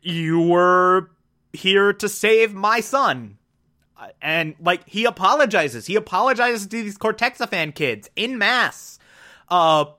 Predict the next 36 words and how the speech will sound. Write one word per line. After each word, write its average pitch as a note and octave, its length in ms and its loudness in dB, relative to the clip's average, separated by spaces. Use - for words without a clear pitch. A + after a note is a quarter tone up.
for G3 500 2
what F3+ 240 0
he G#3 120 -2
did F#3 300 0
to G3+ 100 -2
them. G#2+ 400 -6
And D3 160 -2
it's C#3+ 80 -4
just D#3+ 180 -8
like, D3+ 420 0
"I'm E3+ 140 -14
gonna C#3 160 -10
go G2+ 160 -10
have G#2+ 200 -8
a B2+ 40 -10
cry G#3+ 300 -2
now. G2+ 380 -12
Uh, G#2 400 -2
unless, B2 540 -8
unless B2+ 320 -10
you D3 60 -6
guys D3 220 -2
wanna F#3+ 160 0
kill F#3+ 240 0
me, F3+ 260 -6
I'm E3+ 180 -6
gonna E3 140 -4
go, E3 440 0
uh, F3+ 300 2
I'm F#4 60 -14
gonna D4+ 100 -6
go A#3+ 180 2
cry A#3 280 0
my G3+ 280 0
eyes D#3 120 -4
out." G#2+ 340 -6